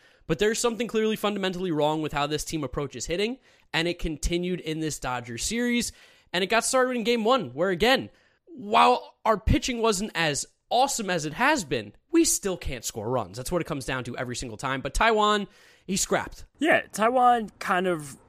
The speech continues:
Speaker 2: returned to the form that he was in for the last month, where he was like, something was wrong, but he still worked really hard. And that's just the Bulldog mentality we've come to expect out of Taijuan. He only gave up four runs against the Dodgers, and he, like, juiced out six innings when really didn't seem like he had the stuff to get there when the game started.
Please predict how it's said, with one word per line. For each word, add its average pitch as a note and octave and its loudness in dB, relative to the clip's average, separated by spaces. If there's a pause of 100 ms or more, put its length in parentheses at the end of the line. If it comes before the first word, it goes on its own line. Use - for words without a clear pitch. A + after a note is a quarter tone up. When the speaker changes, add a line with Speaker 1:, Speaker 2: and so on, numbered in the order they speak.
(280)
Speaker 2:
returned D3+ 0
to D#3 -2
the C#3+ 0
form C#3+ 2
that C3+ 2
he C3 -2
was B2+ 0
in C#3 0
for C3 -6
the A#2+ -2
last B2 2
month, B2 2
where B2 -4
he A#2+ -4
was A#2 -4
like, G#2+ -4
something C3 -2
was A2 -6
wrong, A#2 2
but A2+ -6
he G#2+ -6
still A#2 -4
worked A2 -6
really A2+ -2
hard. A#2 2 (120)
And A#2 -2
that's A#2+ 0
just B2 -4
the A#2 -6
Bulldog A2+ 2
mentality A#2 2
we've G#2+ -8
come A#2+ -2
to A#2 -6
expect A#2+ -2
out C3 2
of B2 -2
Taijuan. D3 2
He E3 0
only G#3+ 0
gave F#3+ 2
up E3 2
four D#3+ 4
runs C#3+ 4
against C3+ -2
the C3 -4
Dodgers, B2+ 2
and B2 -6
he, A#2+ -4
like, A2 -6
juiced C#3 -2
out B2+ 2
six - -2
innings B2 -2
when G#2+ -8
really C#3 0
didn't B2 -4
seem A#2+ -2
like B2 -2 (260)
he A#2 -4
had B2 2
the A#2+ -8
stuff B2 0
to A2+ -8
get A#2 -2
there B2+ 2
when A2+ 0
the A2 -4
game A#2 -2
started. A#2+ -2